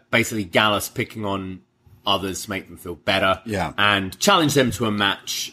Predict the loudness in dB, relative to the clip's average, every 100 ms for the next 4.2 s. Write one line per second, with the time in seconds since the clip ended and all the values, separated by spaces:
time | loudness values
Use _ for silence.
0 | _ -2 0 0 -2 -8 -8 _ 0 2
1 | 2 0 -6 -10 -14 _ _ _ _ -20
2 | _ 0 0 0 -8 _ _ _ _ -8
3 | -4 -2 2 2 2 2 0 -4 -4 -4
4 | -4